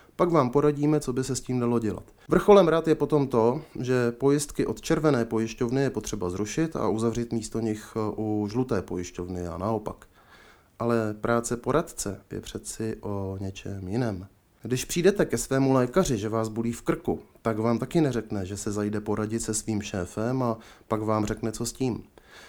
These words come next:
Nedávno mi jeden můj známý vyprávěl příběh, jak ho oslovoval finanční poradce. Doporučoval mu, aby z ukončeného stavebního spoření vybral tři sta tisíc a začal z toho postupně spořit tři tisíce měsíčně přes životní pojistku.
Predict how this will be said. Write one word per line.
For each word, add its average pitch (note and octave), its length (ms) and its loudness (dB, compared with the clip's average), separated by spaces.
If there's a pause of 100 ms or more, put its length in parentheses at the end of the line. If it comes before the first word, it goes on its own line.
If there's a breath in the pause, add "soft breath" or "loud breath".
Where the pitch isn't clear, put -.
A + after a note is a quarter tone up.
(720 loud breath)
Nedávno F#3 420 6
mi D#3 100 6
jeden D3+ 260 6
můj D3+ 220 6
známý E3+ 340 4
vyprávěl C3+ 420 4
příběh, A#2 520 -4
jak F#2 180 -8
ho G#2+ 220 2
oslovoval A#2+ 720 0
finanční A2+ 500 -2
poradce. A2+ 480 -2 (480 loud breath)
Doporučoval D3 640 4
mu, A#2 340 2
aby A#2 360 2
z - 120 -8
ukončeného D3+ 720 2
stavebního C#3 580 0
spoření D#3 520 2
vybral G2 440 -2
tři - 160 -8
sta - 180 -6
tisíc C3+ 540 -8 (120)
a A#2+ 260 -2
začal F#3+ 380 2
z F#3+ 100 -4
toho D3+ 280 4
postupně D3+ 760 -2
spořit C3+ 540 -2
tři - 220 -8
tisíce - 460 -6
měsíčně A2 540 -6
přes B2 260 -6
životní A2 460 -4
pojistku. B2 560 -2